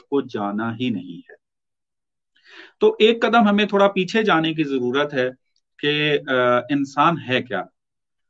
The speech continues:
जैसा कि हमने पहले सेशनों के अंदर भी इस तरफ इशारा किया है कि, अ, एक ऐसा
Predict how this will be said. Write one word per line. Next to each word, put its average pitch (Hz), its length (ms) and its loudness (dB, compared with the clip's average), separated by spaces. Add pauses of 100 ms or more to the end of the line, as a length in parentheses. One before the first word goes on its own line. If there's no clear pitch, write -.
(420)
जैसा 170 240 4
कि 220 140 -2
हमने 196 440 0
पहले 175 360 0
सेशनों 175 640 -4
के 180 180 0
अंदर 160 300 -2
भी 165 360 -6
इस 147 160 -8
तरफ 147 360 -2
इशारा 131 380 -2
किया 135 380 -2
है 117 400 -8 (720)
कि, 190 380 8 (640)
अ, 123 60 -2 (1500)
एक 185 180 6 (140)
ऐसा 156 680 4